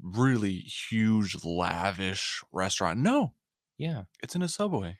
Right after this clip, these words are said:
Speaker 2: Yeah,
Speaker 1: It's
Speaker 2: and
Speaker 1: just a little small place.
Speaker 2: and at the same time, you know, one thing I kinda took away from that is this idea, like, I think everyone has an idea of, like, what a sushi restaurant should look like, like a, a, a high class restaurant like that. At the
Speaker 1: Mm-hmm.
Speaker 2: same time, it's like, if he's an artist making, you know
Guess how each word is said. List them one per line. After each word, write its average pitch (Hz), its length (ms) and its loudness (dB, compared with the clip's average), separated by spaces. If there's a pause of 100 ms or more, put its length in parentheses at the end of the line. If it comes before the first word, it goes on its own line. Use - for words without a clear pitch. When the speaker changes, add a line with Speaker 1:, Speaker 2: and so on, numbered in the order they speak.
(100)
Speaker 2:
Yeah, 175 240 2
Speaker 1:
It's 123 120 2
Speaker 2:
and 170 80 2
Speaker 1:
just 165 120 -6
a 170 40 -2
little 170 180 -2
small 185 240 -6
place. - 340 -12
Speaker 2:
and 156 160 0
at 170 100 -4
the 160 80 -10
same 175 160 -2
time, 165 300 0
you 123 80 2
know, 131 80 4
one 151 180 2
thing 151 120 0
I 120 60 4
kinda 120 220 0
took - 240 -2
away 107 220 -4
from 101 220 -4
that 95 200 -2
is 95 280 -6 (440)
this - 140 -2
idea, 165 340 0
like, 147 260 2 (520)
I 127 60 -4
think 220 220 -4
everyone 151 280 0
has 117 160 2
an 113 100 0
idea 101 280 -2
of, 98 100 -6
like, 95 200 -2
what 104 340 0
a 104 80 -6
sushi - 420 -6
restaurant 92 400 -6
should 107 120 -6
look 98 120 -6
like, 92 160 -8
like 98 140 -10
a, - 180 -6
a, 110 100 -8 (120)
a 104 80 -4
high 101 540 0
class - 560 -6
restaurant 104 360 -4
like 117 180 -2
that. - 200 -4 (480)
At 131 80 -4
the 151 60 0
Speaker 1:
Mm-hmm. 147 80 -2
Speaker 2:
same 190 140 0
time, 170 220 -2
it's 123 140 -2
like, 117 240 0 (260)
if - 120 -8
he's 196 180 -2
an 117 160 -2
artist 123 560 -2
making, 117 460 -2
you 107 80 -2
know 87 180 -6